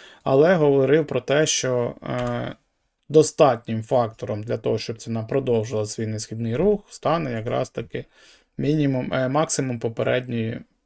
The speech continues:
м, previously daily high, да? В цьому випадку це була п'ятниця. І, власне кажучи, ідеальний, м, план, да, спрацював, ціна досягла проблемної області.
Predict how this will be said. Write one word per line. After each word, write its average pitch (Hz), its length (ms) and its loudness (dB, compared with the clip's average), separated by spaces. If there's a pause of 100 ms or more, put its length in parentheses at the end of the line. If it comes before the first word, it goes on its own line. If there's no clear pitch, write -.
(340)
м, 123 760 -8 (760)
previously 156 380 4
daily 135 440 2
high, 104 180 -2
да? 143 280 -4 (300)
В - 200 -20
цьому 143 280 0
випадку 143 420 -2
це 131 180 0
була 120 280 0
п'ятниця. 113 600 -4 (580)
І, 190 240 4
власне 135 380 0
кажучи, 127 640 0 (380)
ідеальний, 139 760 0 (800)
м, 123 500 -8
план, 175 480 4
да, 143 220 2
спрацював, 135 720 -2
ціна 127 320 -6
досягла 117 500 -4
проблемної 139 580 -2
області. 139 640 -2